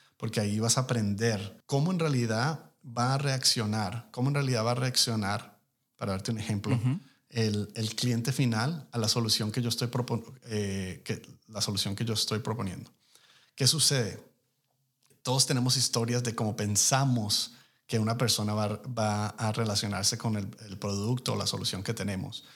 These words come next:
Speaker 1: Pero es, no es sino hasta que en realidad estás ahí con la gente, hablando, pidiéndoles que hagan su inversión, dándote dinero verdadero,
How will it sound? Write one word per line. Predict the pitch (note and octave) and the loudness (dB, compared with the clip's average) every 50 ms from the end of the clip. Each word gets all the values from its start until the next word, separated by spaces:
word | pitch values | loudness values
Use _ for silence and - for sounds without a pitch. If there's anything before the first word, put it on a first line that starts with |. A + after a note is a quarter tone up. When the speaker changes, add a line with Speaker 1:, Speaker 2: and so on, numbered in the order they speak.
| - - - _ _ _ | -20 -20 -20 _ _ _
Speaker 1:
Pero | - A#2 G#2+ G#2+ G#2+ | -4 -2 0 0 0
es, | G#2 A2 G#2+ - - | 2 2 2 2 0
no | C3+ A#2 A2 A#2+ | -2 -2 0 2
es | C3 B2+ | 2 2
sino | - D#3 D3 C3+ | 2 2 2 2
hasta | B2+ - - A2 | 2 0 0 -2
que | - A#2+ | -2 -2
en | A2 | 0
realidad | G#2 G#2 G2+ G2+ G2+ | 0 0 0 0 0
estás | G#2 - - B2+ A2+ - | 0 0 2 2 2 2
ahí | A#2+ A2 G#2 A2 A#2 A#2 A#2 | 2 2 2 2 2 0 0
con | - - A2+ G#2+ | 0 0 0 0
la | G2 G2 A2 | 0 0 -2
gente, | C3 C#3 - C3 B2+ B2 A2+ A2 - G#2+ G2+ G2 - - - - - - - _ _ _ | -2 0 2 2 4 4 2 0 -2 -4 -4 -6 -8 -12 -20 -20 -20 -20 -20 _ _ _
hablando, | - A2 G#2 G#2 G#2 A2+ A#2 B2 B2+ C3 B2+ A#2+ A#2 A2 G2 G2 - - - _ - - - - - - - - | -6 -4 -2 -2 0 2 2 4 4 4 4 2 0 -2 -4 -6 -10 -16 -20 _ -20 -20 -20 -18 -18 -16 -6 -2
pidiéndoles | C3+ C3 B2 B2 B2+ C3 C3 C3+ D3 D3 D#3 D#3+ D3+ C#3 | 0 2 2 4 4 4 4 4 4 2 2 2 0 0
que | - D3 C3 A#2+ - - | 2 0 0 0 0 -2
hagan | - B2 B2+ D3 | 0 2 2 2
su | C#3+ - - D3+ | 2 2 4 4
inversión, | C#3 B2 B2 A2 - - - D3 D3 D3 C#3 B2+ | 4 4 4 4 4 4 4 4 4 4 4 2
dándote | A2+ A2 A#2 C3 C#3+ C3+ D3+ C#3+ | 2 0 0 0 0 0 0 2
dinero | C3 A#2+ A#2 A#2 A#2+ C3+ C#3+ | 2 2 2 2 2 2 2
verdadero, | D3 C#3+ C3 B2 A2 A2+ A2 A2 A#2 E3 F3+ | 0 0 0 0 0 0 0 -2 -2 -4 -6